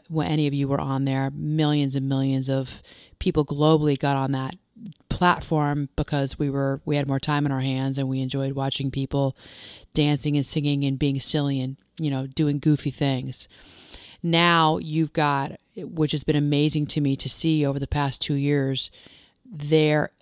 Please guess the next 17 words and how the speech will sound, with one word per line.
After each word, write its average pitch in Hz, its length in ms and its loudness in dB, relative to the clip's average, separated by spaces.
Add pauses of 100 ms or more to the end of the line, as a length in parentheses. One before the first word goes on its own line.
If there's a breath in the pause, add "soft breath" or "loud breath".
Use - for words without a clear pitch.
(100)
everyone's 175 420 4
on. 160 240 0 (120)
I 160 120 -2
mean, 147 420 0 (1080 soft breath)
people 196 320 2
in 160 160 2
my 156 160 2
profession, 151 640 0
people 156 300 -4
I 143 80 0
respect, 143 720 -2
astute - 420 0
people, 143 680 0 (160)
doctors, 147 920 0 (600 loud breath)
uh, 151 200 0
physicians, 143 1400 0 (380 loud breath)
high-level 151 1040 2